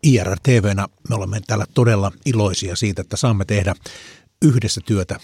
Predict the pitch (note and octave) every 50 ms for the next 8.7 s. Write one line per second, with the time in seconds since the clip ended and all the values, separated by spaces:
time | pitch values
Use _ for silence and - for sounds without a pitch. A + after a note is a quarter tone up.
0 | - - C3 A2+ G#2+ G2 F2+ F2 E2 - G2 F#2+ F#2 - F#2+ F2 E2+ E2+ F2 -
1 | G2 F2+ F2+ - - - F2 E2+ E2+ F2+ - - - - A2+ G2+ F#2 F#2 - G#2
2 | F#2+ F#2 F2 F2 E2+ - _ F#2+ F#2 F2+ F2+ - - F#2 F2+ F2 - - - -
3 | _ _ _ _ _ _ - B2 A2+ A2 F#2 - F#2 F2+ F2+ F2+ F2 E2+ - -
4 | - - - C#3+ C#3 B2 A2+ - _ - - - - G2+ F#2+ F#2 F2 E2 E2 D#2+
5 | D#2+ D2+ E2+ E2+ - _ - D#2+ - - - - - - G2+ F#2+ F#2 F2 F2 E2
6 | - - - - - - _ - - - - - - - - - - G2 F#2+ F#2+
7 | F#2+ - - C3+ C3 - - G#2 - - A2 A2 G#2+ G2 - - - A#2+ A2+ G#2
8 | F#2+ F#2 F#2 F#2+ F#2 A2 G#2+ G#2 F2+ - - F#2+ F#2+ F#2